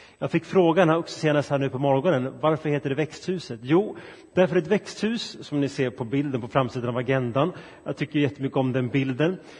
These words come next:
Det är ett hus, det är öppet åt alla håll, på ett sätt med ljus. Eh,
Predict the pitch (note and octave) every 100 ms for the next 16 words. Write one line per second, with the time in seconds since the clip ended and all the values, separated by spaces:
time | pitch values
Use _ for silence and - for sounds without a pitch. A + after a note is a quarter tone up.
0 | - - - G3 - F3+ F#3+ - F3+ F3+
1 | G#3 - - E3+ D#3 - D#3+ C3+ A#2 D#3
2 | G3 - C#3 - D3+ D3+ C3+ A#2+ D3+ G3+
3 | - - - _ - - - - C3+ B2
4 | A#2